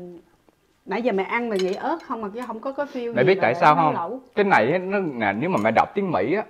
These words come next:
Speaker 2: rồi nó gọi bằng fried chili paste. Và nó lấy ớt, nó nát ra cũng như hẳn cái nước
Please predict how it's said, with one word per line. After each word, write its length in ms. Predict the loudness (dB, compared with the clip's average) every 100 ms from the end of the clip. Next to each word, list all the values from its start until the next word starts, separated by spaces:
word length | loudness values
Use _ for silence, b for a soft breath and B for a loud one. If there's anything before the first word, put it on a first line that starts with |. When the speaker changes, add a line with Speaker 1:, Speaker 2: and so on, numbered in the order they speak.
| -8
Speaker 2:
rồi 140 | -4 -2
nó 160 | 0
gọi 220 | 2 2
bằng 180 | 2 0 -6 -6 4
fried 320 | 8 8 4 -2 -4
chili 280 | -2 -2 -4
paste. 540 | -2 -2 -2 -6 -20 _ b b b b
Và 140 | 4 4
nó 140 | 6
lấy 140 | 4 4
ớt, 360 | 8 6 6
nó 160 | 2 2
nát 400 | 4 4 2 2
ra 220 | 2 4
cũng 180 | 2 0
như 80 | 0
hẳn 180 | 0 0
cái 80 |
nước 80 | 0